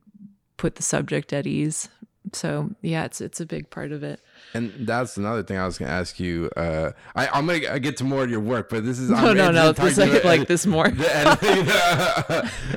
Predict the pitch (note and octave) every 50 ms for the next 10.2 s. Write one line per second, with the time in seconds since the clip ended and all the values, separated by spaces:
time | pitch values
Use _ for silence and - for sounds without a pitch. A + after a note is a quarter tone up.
0 | - - D3 C3 D3+ D#3 D3+ - D3+ C3 G#2 B2+ D#3+ E3 D#3+ D#3 C#3+ C#3 B2 -
1 | C3+ B2+ - A#2 - - A#2+ B2 C3 A#2+ - A#2 G#2+ G#2+ G#2+ - - G#2+ G2+ G2
2 | F#2 E3 E3+ F#3 F#3 E3+ F3+ - - - - - - - A#2 - - - A2+ A#2+
3 | C#3 C#3+ D3 B2+ A#2 G#2+ G2+ - - A#2+ G#2 A#2 A2 A#2 A#2+ B2+ B2+ A#2 A#2 C3
4 | C#3 C3 G#2 F#2+ - - A#2 B2 - - F#2 F2 E2+ F2 D#2+ F2+ F2 - - F#2+
5 | F#2 F#2 F2 F#2 F2+ C#2+ F2 F#2+ G2 G#2+ A#2 A2+ G2+ F2 F2 - F#2 F#2 F#2 F#2
6 | F#2 F2+ - F#2+ F#2 E2 F#2+ F2+ F#2+ F2+ E2 - G2 F#2+ - F#2+ - - - G2+
7 | G2 G2 G2 G2+ G2 F#2+ - G#2 G2 F#2 F2 D#2+ G#2+ G#2+ G#2 G2 - F2 F2 F2+
8 | F#2 F#2 - - - G2 F#2 - G#2+ A#2 A2+ G#2+ G#2 A2 A2 G#2+ G#2+ G#2+ A2 A2
9 | - - G2 F#2 F2 F2+ F2+ F2+ F#2 F#2 - - - - - - - - B2+ B2
10 | A2 G2+ C#3